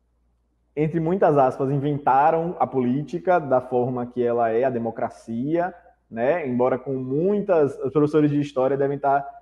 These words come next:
é, querendo <laughs> me tirar da tela aqui, mas calma. Não tô dizendo que a democracia como existe hoje foi,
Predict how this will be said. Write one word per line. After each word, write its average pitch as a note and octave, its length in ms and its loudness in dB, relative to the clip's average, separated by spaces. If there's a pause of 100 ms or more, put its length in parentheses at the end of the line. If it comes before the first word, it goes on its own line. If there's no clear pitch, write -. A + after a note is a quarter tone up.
(540)
é, A#2+ 340 6
querendo C3+ 800 0 (600)
<laughs> - 720 -10
me C#3+ 100 -2
tirar D3 320 8
da E3 160 8
tela C#3+ 300 2
aqui, D#3+ 240 -4
mas F3 260 0
calma. A2+ 440 0
Não D3 140 -2
tô F#3+ 120 2
dizendo E3+ 220 -2
que F#3 80 -4
a D#3+ 120 0
democracia D#3 720 0 (300)
como F3 240 0
existe E3 400 -2
hoje E3 560 2 (160)
foi, D3+ 340 0